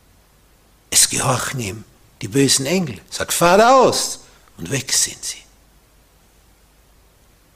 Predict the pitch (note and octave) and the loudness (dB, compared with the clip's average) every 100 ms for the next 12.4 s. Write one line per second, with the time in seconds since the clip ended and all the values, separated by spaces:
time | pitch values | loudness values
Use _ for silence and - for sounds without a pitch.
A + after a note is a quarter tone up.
0 | _ _ _ _ _ _ _ _ _ _ | _ _ _ _ _ _ _ _ _ _
1 | - - - C3 D3+ - C#3 C3 B2 - | -6 -6 -2 0 0 -4 -4 -4 -4 -6
2 | A#2+ C#3 C#3+ - G#3 G#3+ A2 - - - | 0 2 4 4 2 2 -4 -10 -6 -4
3 | - G#3+ - - _ _ - _ _ _ | -4 -8 -14 -20 _ _ -20 _ _ _
4 | - C3+ B2 - F#3 F3+ C3+ - G#3+ B3 | -4 0 2 4 4 4 2 2 4 4
5 | - - E2 E2+ - - G#3+ - - _ | 0 -8 -12 -10 -10 -10 -14 -16 -20 _
6 | _ - - - E3+ E3 F3+ F#3 F3+ C#3 | _ -20 -6 0 4 6 6 4 4 4
7 | G#3 C4+ F#3 G2+ A2+ A2+ G3+ A3+ F3 - | 4 4 2 0 -8 -8 -6 -6 -8 -18
8 | _ _ _ _ _ _ _ _ _ _ | _ _ _ _ _ _ _ _ _ _
9 | _ _ _ _ _ _ _ _ _ _ | _ _ _ _ _ _ _ _ _ _
10 | _ _ _ _ _ _ _ - - - | _ _ _ _ _ _ _ -6 -6 -6
11 | G#2 B2+ - C3+ A2+ B2+ B2 A#2 - A#2+ | -6 -4 0 0 2 0 0 -2 -2 -6
12 | - G3+ B3 D#3+ | -4 -4 -4 -10